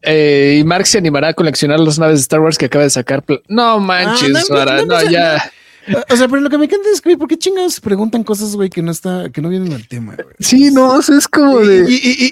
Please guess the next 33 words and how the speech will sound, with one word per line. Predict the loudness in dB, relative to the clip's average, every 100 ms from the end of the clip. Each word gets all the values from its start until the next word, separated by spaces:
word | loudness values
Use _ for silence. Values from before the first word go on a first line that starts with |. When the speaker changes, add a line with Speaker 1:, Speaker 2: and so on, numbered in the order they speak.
| 2
Speaker 2:
y, | 4
y | 4
Marx | 4 2 0
que | -2
los | -2 -2
lee, | -2 -4
güey, | -4
que | -4
es | -4
lo | -4
peor | -2 -2
de | 0
caso, | 0
Speaker 1:
¿Te | 0
Speaker 2:
güey. | 2
Speaker 1:
gustan | 2 2 2
las | 2 2
saladitas? | 2 2 2 2 2 2
Sí, | 4 4
sí | 4 4 4
me | 4
Speaker 2:
Sí, |
Speaker 1:
gustan | 4 4 2
Speaker 2:
sí | 2
me |
Speaker 1:
las | 2 4
Speaker 2:
gustan | 2
las | 2 2
Speaker 1:
saladitas, | 4 4 4 4
Speaker 2:
saladitas, | 4
Speaker 1:
aquí | 4
Speaker 2:
güey. | 2 2
Speaker 1:
están. | 2 4 4